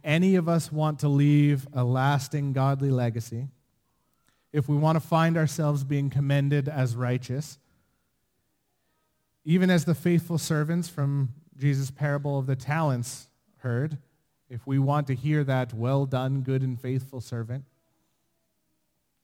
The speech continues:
then the only way to do so is by faith, to be assured and convicted in our Savior. It does not matter the sacrifice you make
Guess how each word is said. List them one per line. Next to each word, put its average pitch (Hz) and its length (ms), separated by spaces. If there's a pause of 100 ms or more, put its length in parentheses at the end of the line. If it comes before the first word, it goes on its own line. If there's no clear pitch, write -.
(200)
then 135 180
the 139 140
only 156 360
way 135 200
to 131 100
do 123 220
so 117 200
is 107 120
by 107 180
faith, 101 320 (1600)
to - 80
be 139 180
assured 160 580
and 131 240
convicted 135 640
in 139 280
our 139 260
Savior. 107 580 (2750)
It 135 100
does 151 180
not 175 240
matter 156 380
the 139 100
sacrifice 139 840
you 135 80
make 131 480